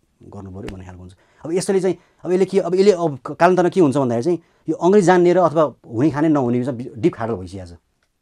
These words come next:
किनकि शिक्षा पद्धतिले पनि गरेको, किनकि सुरुमा हामी शिक्षा र स्वास्थ्यलाई त हामी बेच्दिउँ छयालिस सालपछि। जसले गर्दा पैसा आउनेहरू रातो बङ्गला पढ, नभए नहुनेहरू गाउँ स्कुल पढ, आठ दस क्लास पास गरेर जाऊ, गर, पैसा कमाऊ, के पैसा कमाऊ त नि भन्ने भयो। बच्चा अलिक यङ, एकदम सा-,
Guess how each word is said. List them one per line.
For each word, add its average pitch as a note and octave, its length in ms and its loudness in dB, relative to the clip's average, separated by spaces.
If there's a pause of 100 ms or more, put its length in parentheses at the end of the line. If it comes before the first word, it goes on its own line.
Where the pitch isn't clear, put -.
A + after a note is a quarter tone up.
(180)
किनकि D#3+ 160 2
शिक्षा F3+ 240 -2
पद्धतिले D3 280 0
पनि D#3+ 80 2
गरेको, B2 240 0
किनकि D#3+ 220 0
सुरुमा D3+ 240 -4
हामी A#2 120 -4
शिक्षा D3 260 -6
र C#3+ 60 -4
स्वास्थ्यलाई C3+ 300 -8
त A#2+ 40 -8
हामी A2 120 -6
बेच्दिउँ D#3 240 -2 (360)
छयालिस D3 180 -8
सालपछि। C3 320 -10
जसले - 420 -12
गर्दा F#3+ 160 0
पैसा F#3 240 0
आउनेहरू G3 460 4
रातो C3 200 -4
बङ्गला C#3+ 200 -4
पढ, E3+ 160 -6
नभए E3 280 -6 (320)
नहुनेहरू C#3 400 -4 (340)
गाउँ D#3+ 200 2
स्कुल E3 140 -6
पढ, F3 180 -2 (560)
आठ C#3+ 140 -4
दस C#3+ 120 -8
क्लास C#3+ 180 -4
पास B2+ 220 -6
गरेर E3+ 140 -6
जाऊ, E3+ 260 -4
गर, D3+ 60 -8
पैसा D#3+ 320 -6
कमाऊ, D#3 180 -6
के C#3+ 100 -6
पैसा F#3 200 -2
कमाऊ G#3+ 160 0
त F#3 40 -4
नि C3+ 100 -2
भन्ने G2+ 160 -12
भयो। G2 100 -16
बच्चा - 200 -4
अलिक F3 240 -4
यङ, D3 160 2
एकदम F3 400 -2
सा-, - 220 -10